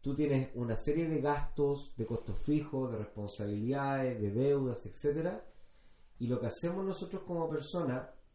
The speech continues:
es que nos ponemos a la fila, en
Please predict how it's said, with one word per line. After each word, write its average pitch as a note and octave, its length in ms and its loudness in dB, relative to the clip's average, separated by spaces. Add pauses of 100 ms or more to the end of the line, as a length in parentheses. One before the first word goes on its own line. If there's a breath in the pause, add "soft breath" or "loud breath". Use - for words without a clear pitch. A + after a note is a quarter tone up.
es A#2+ 220 -6
que C3 100 0
nos A#2+ 120 0
ponemos C#3 720 -2
a A#2 160 -2
la G#2+ 180 2
fila, C3+ 640 -2
en G#2+ 180 -4